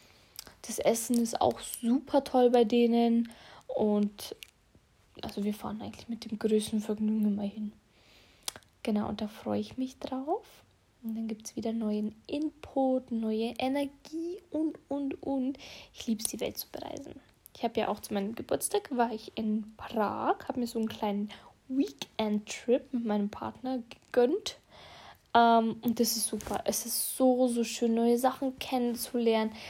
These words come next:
sich neu auszuprobieren, neue Dinge einfach zu lernen, weil irgendwo, sag ich jetzt mal, beim Reisen lernst du auch Sprachen, du lernst Kultur und Essen und neue Sehenswürdigkeiten und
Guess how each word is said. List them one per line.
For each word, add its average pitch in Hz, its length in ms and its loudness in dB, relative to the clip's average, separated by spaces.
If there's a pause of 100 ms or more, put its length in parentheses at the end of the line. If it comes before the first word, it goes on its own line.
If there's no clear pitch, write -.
(100)
sich - 240 -8
neu 294 100 0 (260)
auszuprobieren, 233 1400 2 (160)
neue 294 280 2 (240)
Dinge 285 260 2
einfach 262 260 0
zu - 180 -2
lernen, 254 500 6
weil 220 140 2
irgendwo, 277 420 -2
sag 262 180 6
ich 269 120 -2
jetzt 269 160 -4
mal, 262 160 2 (340)
beim 220 200 2
Reisen 254 460 4 (180)
lernst 226 360 2
du - 80 0
auch - 220 -2
Sprachen, 214 1200 -2 (240)
du - 100 -6
lernst 240 360 2
Kultur 254 800 2
und 269 300 -2
Essen 233 800 0
und 240 220 0
neue 262 240 2
Sehenswürdigkeiten 233 1500 -2
und 226 140 -2